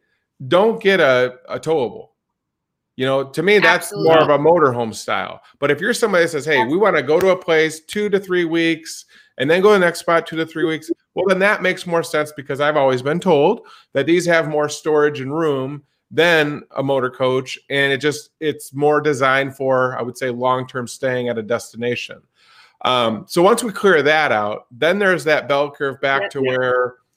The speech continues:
Speaker 1: you know, Brittany, you wanna, you know, have a bear attack Brent, and Brent wants to go for a run and not look back. You know, in those moments of your first six months, people
Speaker 2: Yeah.
Speaker 1: are all, just so much anxiety, and this is no disclo-, or this is no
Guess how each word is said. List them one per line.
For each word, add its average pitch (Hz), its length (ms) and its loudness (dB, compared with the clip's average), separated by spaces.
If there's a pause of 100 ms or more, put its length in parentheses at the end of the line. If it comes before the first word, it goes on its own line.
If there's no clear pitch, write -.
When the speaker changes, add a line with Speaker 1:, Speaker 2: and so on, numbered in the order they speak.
(140)
Speaker 1:
you 131 140 -8
know, 127 240 0
Brittany, 135 360 -2
you 139 140 -4
wanna, 135 400 0 (260)
you 139 120 -12
know, 123 160 -6
have 127 240 -4
a 127 60 0
bear 131 320 0
attack 127 440 -4
Brent, 127 400 0
and 107 200 -12 (240)
Brent 139 240 0
wants 135 220 -2
to 131 60 -4
go 123 200 -2
for 123 280 0
a 120 40 4
run 127 260 2
and 120 100 -2
not 127 240 0
look 123 220 -4
back. 123 520 -2 (300)
You 156 120 2
know, 156 160 4
in 147 80 2
those 143 280 2
moments 156 360 2
of 143 100 2
your 131 120 -2
first 147 340 -2
six 147 280 -4
months, 151 500 -2 (640)
people 208 260 2
Speaker 2:
Yeah. 226 80 6
Speaker 1:
are 175 200 6
all, - 460 -2
just 165 360 -8
so 196 160 0
much 190 240 -2
anxiety, 139 720 -2
and 143 120 -2
this 156 180 -4
is 151 180 -6
no 139 260 0
disclo-, 185 580 -4
or 139 140 2
this 143 240 -6
is 131 160 -8
no 156 460 0